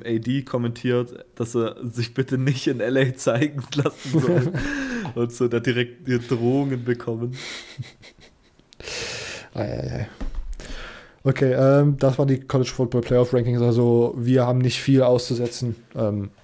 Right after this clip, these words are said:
Speaker 3: ist relativ akkurat dargestellt, würde ich sagen.
Speaker 2: Ja.
Speaker 3: Ähm, und wir gehen weiter zum letzten Programmpunkt für heute. Army gegen Navy, das einzige Spiel, was morgen stattfinden wird.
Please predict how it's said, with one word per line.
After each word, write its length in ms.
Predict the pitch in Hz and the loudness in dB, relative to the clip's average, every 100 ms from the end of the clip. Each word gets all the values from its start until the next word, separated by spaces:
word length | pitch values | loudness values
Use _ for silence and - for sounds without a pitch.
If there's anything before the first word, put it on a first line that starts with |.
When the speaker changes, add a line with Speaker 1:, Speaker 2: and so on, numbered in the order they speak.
| _ _ - - 175 - | _ _ -20 -16 -10 -6
Speaker 3:
ist 240 | - - | -4 0
relativ 500 | 120 113 120 110 - | 2 2 0 -4 -4
akkurat 460 | 113 127 117 107 - | -2 -2 -2 -2 -2
dargestellt, 400 | 113 117 117 117 | -4 -2 -2 -2
würde 140 | 113 | -4
ich 40 | 107 | -2
sagen. 300 | 117 110 107 _ _ _ - - - - - - - | -4 -4 -8 _ _ _ -20 -20 -20 -20 -20 -18 -16
Speaker 2:
Ja. 160 | 120 - _ - 247 | -14 -16 _ -12 -2
Speaker 3:
Ähm, 520 | 123 123 123 127 131 | 2 4 4 2 0
und 280 | 135 127 123 | 0 2 2
wir 100 | 117 | 2
gehen 440 | 117 113 113 113 | 2 0 0 0
weiter 200 | 107 113 | 0 -2
zum 220 | 113 113 | -2 0
letzten 240 | 117 117 - | 0 -2 -6
Programmpunkt 640 | - 117 123 123 127 117 | -6 -2 -2 0 0 -2
für 180 | - 117 | 0 0
heute. 480 | 127 139 139 131 135 | 2 2 2 2 0
Army 280 | - 123 120 | 0 2 2
gegen 200 | 117 117 | 2 2
Navy, 260 | 123 127 127 | 4 4 4
das 260 | 113 - | 2 0
einzige 340 | 120 131 127 117 | 2 2 2 0
Spiel, 200 | 123 120 | 2 2
was 160 | 113 | 2
morgen 380 | 117 120 117 117 | 2 2 0 -2
stattfinden 500 | - 127 - 139 135 | -2 -4 0 0 2
wird. 280 | 135 135 | 2 0